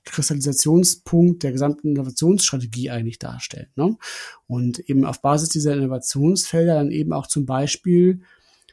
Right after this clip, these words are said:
hast du ja vorhin auch schon erwähnt, Sebastian, auch Ideenkampagnen durchgeführt werden, ne? Und, ähm, das, äh, und, und auf Basis dieser Ideenkampagnen wiederum werden Innovationsprojekte abgeleitet. Das ist auch ein ganz wichtiges Artefakt so.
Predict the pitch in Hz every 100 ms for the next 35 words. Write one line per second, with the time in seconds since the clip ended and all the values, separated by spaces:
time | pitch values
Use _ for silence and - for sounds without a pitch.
0 | _ - 139 147 135 147 160 - 170 151
1 | 160 165 156 156 - 165 160 156 165 143
2 | 170 240 220 147 127 131 127 123 - -
3 | - 113 - 110 104 113 143 240 190 127
4 | 127 139 135 123 123 123 - _ _ -
5 | - - - _ - 143 - - 185 165
6 | 175 165 156 156 - 147 156 156 147 139
7 | 160 185 180 180 196 185 185 185 185 180
8 | 185 170 220 247 - 131 120 131 - 131
9 | 117 127 123 - - 180 214 151 131 131
10 | - 131 - - 120 - - - -